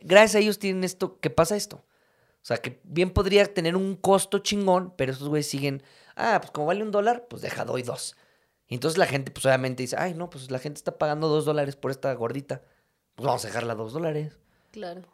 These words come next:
Speaker 1: Entonces así se van subiendo.
Speaker 2: Y tú llegas con tus pesitos mexicanos, así,
Speaker 1: Pues se,
Speaker 2: a
Speaker 1: se
Speaker 2: querer
Speaker 1: vuelven,
Speaker 2: comprar y
Speaker 1: se
Speaker 2: dices,
Speaker 1: vuelven
Speaker 2: "No
Speaker 1: encareci-, se,
Speaker 2: manches".
Speaker 1: se encarece todo, más bien. O sea, se encarece todo y no porque sea barato, sino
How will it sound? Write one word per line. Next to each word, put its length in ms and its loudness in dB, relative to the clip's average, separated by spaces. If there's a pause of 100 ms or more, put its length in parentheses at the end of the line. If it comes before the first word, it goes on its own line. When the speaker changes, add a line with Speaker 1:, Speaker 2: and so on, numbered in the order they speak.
Speaker 1:
Entonces 280 -10
así 180 -6
se 120 -2
van 160 0
subiendo. 380 -2
Speaker 2:
Y 40 -2
tú 40 -8
llegas 260 6
con 140 -2
tus 140 -12
pesitos 560 -8
mexicanos, 880 -10
así, 320 -2
Speaker 1:
Pues 140 6
se, 60 6
Speaker 2:
a 40 4
Speaker 1:
se 60 -4
Speaker 2:
querer 200 8
Speaker 1:
vuelven, 240 10
Speaker 2:
comprar 440 4
y 40 2
Speaker 1:
se 80 0
Speaker 2:
dices, 140 6
Speaker 1:
vuelven 280 6
Speaker 2:
"No 60 0
Speaker 1:
encareci-, 480 6
se, 160 0
Speaker 2:
manches". 180 -6
Speaker 1:
se 80 0
encarece 400 4
todo, 480 -2
más 180 -2
bien. 180 -6
O 40 -10
sea, 120 -10
se 80 -4
encarece 380 2
todo 480 4
y 320 -4
no 180 -4
porque 220 -6
sea 140 2
barato, 340 2
sino 240 -10